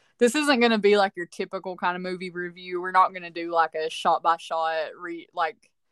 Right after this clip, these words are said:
retelling of, of the movies or anything like that. We're just gonna kinda go over some basic stuff about them. Um, if you haven't seen these movies, spoilers ahead. Uh,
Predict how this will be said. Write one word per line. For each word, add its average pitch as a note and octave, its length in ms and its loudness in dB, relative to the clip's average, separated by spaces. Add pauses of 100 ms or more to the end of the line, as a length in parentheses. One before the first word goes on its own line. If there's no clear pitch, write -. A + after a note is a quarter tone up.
(260)
retelling E3+ 760 -6
of, E3 260 -6 (140)
of F3 180 -4
the E3+ 140 -8
movies E3 420 -8
or D#3 100 -6
anything D#3 420 -4
like D3+ 260 4
that. D3+ 240 6
We're F#3+ 100 -2
just G#3+ 220 -4
gonna F#3+ 200 -4
kinda D#3+ 220 -2
go D#3 220 -2
over D#3 160 -10
some E3 160 -16
basic D#3+ 340 -6
stuff E3 240 -2
about D#3 380 -2
them. D#3+ 340 -10 (500)
Um, E3+ 500 -4 (420)
if A3 200 -4
you A#3+ 100 -2
haven't A3+ 360 0
seen G#3+ 260 -6
these G3+ 180 -8
movies, F#3+ 800 -8 (680)
spoilers F#3+ 1080 0 (100)
ahead. F3 480 -2 (320)
Uh, D#3+ 400 0